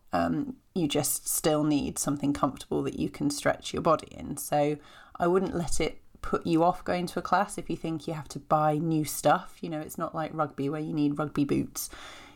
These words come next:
Um, you just need something stretchy, basically. Um, but of course, there are fabulous purchasing opportunities <laughs> should you want some. Um, you know, yoga pants, yoga kit, yoga gear. It's a whole thing that you can get into,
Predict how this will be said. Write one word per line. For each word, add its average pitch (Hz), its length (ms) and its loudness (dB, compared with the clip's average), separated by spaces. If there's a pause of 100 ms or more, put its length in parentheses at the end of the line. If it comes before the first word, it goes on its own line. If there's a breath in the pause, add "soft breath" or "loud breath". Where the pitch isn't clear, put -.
(240 loud breath)
Um, 151 400 0 (120)
you 165 140 4
just 156 300 2
need 156 220 0
something 147 540 2 (760)
stretchy, - 460 -2 (440)
basically. - 640 -2 (460 loud breath)
Um, 180 220 4
but 269 120 4
of 311 80 0
course, 233 240 2
there 170 180 6
are 160 220 8
fabulous 185 580 0
purchasing - 540 4
opportunities 208 880 6
<laughs> - 20 2
should - 260 6
you 202 140 2
want 208 280 2
some. 220 440 0
Um, 165 380 -2 (380 loud breath)
you 175 100 -2
know, 160 180 0
yoga 170 400 4
pants, - 480 -2
yoga 165 300 0
kit, - 480 0
yoga 175 300 4
gear. 175 420 2
It's - 300 -4
a 175 180 2
whole 170 300 4
thing 175 280 0
that - 100 -2
you 170 120 2
can 175 160 -4
get 175 140 2
into, 170 400 2